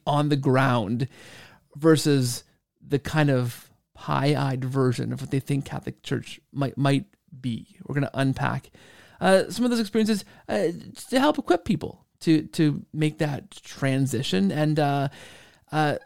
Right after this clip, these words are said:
soften the blow. <laughs> I don't know. I don't know, Keith. I, I, I think for me, when I think of this, uh, my first experience of, of that, actually,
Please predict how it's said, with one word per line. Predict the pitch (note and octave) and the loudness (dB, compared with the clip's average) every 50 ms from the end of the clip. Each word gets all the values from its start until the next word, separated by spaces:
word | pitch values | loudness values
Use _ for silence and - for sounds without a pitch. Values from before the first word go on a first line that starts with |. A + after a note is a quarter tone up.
| A#4+ - | 4 4
soften | - - E3+ E3 F3+ F#3+ F3+ | 6 4 4 4 4 2 2
the | E3+ | 2
blow. | D3 D3+ C#3+ C3+ D#3+ A3 D#4 E4+ D#4 - - - - - - - - - | 2 4 4 4 6 4 2 0 -2 -6 -10 -10 -10 -12 -14 -16 -18 -20
<laughs> | - _ _ _ _ _ - - - - | -20 _ _ _ _ _ -6 -4 -2 0
I | G#3+ | 2
don't | G3+ G#3 A#3 | 4 4 4
know. | - - | 4 4
I | F3+ | 2
don't | F3+ - - G3 | 0 0 0 0
know, | F3+ F3 | 0 0
Keith. | - - - - E3 - _ - - - _ - B3+ D4 D#4+ E4+ E4 E4 D#4+ D#4 G#3+ - - | 0 0 0 0 0 -4 _ -20 -20 -14 _ -6 -4 -4 -6 -8 -10 -12 -12 -12 -12 -2 4
I, | - F#3+ G3+ - - - _ - _ _ _ _ _ | 8 8 8 8 6 0 _ -20 _ _ _ _ _
I, | - - - - _ _ - | -10 -10 -10 -10 _ _ -14
I | - - - F#3+ | -10 -2 0 2
think | F3+ G3+ B3+ D4 | 2 4 4 4
for | D4+ C#4 | 4 4
me, | A#3 F#3+ | 4 6
when | F3 D#3+ | 6 4
I | D3 | 4
think | - E3 D#3 E3 | 4 2 2 2
of | C#3 B2 | 0 0
this, | G#2 E2 D2 - - - - - _ | -2 -2 -4 -6 -10 -16 -18 -18 _
uh, | - G2 F#2+ F2+ - - _ _ | -8 -6 -6 -6 -8 -10 _ _
my | - D3 D3 C#3+ D3 D3+ D#3 D#3+ D#3+ A#2 - | 0 2 2 4 4 4 4 4 2 2 -2
first | - - D#3 C#3+ - | 2 2 2 4 4
experience | C3+ - - C3 A2+ F#2+ F#2 E2 C3+ C#3 - - _ _ _ _ | -2 -4 -2 -4 -2 -2 -2 -4 -6 -8 -10 -18 _ _ _ _
of, | B2 B2 A#2 - - | -6 -6 -6 -4 -4
of | - A#2 A#2 G#2+ | -4 -4 -4 -4
that, | A2 G#2+ G#2 F2+ | -6 -6 -4 0
actually, | C#3 E3+ - - E3+ C3 B2 | 0 0 0 2 0 0 0